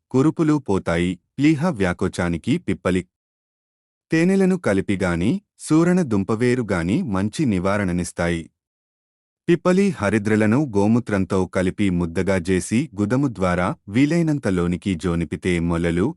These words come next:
దీనిని ప్రస్తుత భాషలో ఫైల్సు అంటుంటారు, పోతాయి. అద్రకాన్ని మేకపాలతో కలిపి తాగిన ప్లీహవ్యాకోచం నిమ్మళిస్తుంది.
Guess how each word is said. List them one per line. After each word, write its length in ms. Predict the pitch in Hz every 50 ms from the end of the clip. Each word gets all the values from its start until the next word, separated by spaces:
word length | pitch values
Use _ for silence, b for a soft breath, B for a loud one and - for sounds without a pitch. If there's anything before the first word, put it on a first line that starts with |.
| _ _ - 98
దీనిని 440 | 101 123 135 147 131 107 117 151
ప్రస్తుత 520 | 156 - - 92 85 - - - 98 - 95
భాషలో 680 | 85 80 - 87 85 - - 90 85 85 87 95 87 -
ఫైల్సు 440 | - - 90 85 85 87 - - 101
అంటుంటారు, 720 | 90 85 82 82 - 87 82 78 - 87 82 82 82 76 - _ _ _ _ _ _ _ _ -
పోతాయి. 560 | 95 90 87 - 90 85 85 87 90 85 - _ _ _ _ _ _ _ _ _ _ _ _ _ _ _ _ _ _ _ -
అద్రకాన్ని 600 | 135 135 127 143 170 165 - 180 180 175 165 170 151
మేకపాలతో 800 | 113 95 98 95 - 113 - 107 101 98 98 90 - 101 92 87
కలిపి 420 | - - 90 90 85 - 101 95
తాగిన 520 | - 95 90 87 85 87 90 87 90 90
ప్లీహవ్యాకోచం 1080 | 87 - - 101 98 98 87 117 143 135 135 139 131 - - 101 92 - 104 127 160 131
నిమ్మళిస్తుంది. 840 | 98 92 90 92 92 92 87 - - - 92 87 82 90 117 180